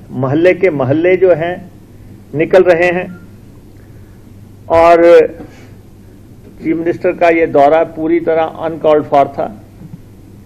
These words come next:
और इस दौरे के बाद सीएम का स्टाफ भी जो है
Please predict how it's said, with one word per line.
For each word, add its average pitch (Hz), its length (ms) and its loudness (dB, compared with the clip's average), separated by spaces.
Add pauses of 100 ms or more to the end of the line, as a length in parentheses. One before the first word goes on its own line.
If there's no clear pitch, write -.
(1080)
और 180 500 2 (160)
इस 202 120 0
दौरे 175 360 4
के 196 140 0
बाद 151 560 0 (800)
सीएम 180 400 2 (880)
का 180 120 4
स्टाफ 180 500 0
भी 190 100 2
जो 165 180 2
है 135 380 -2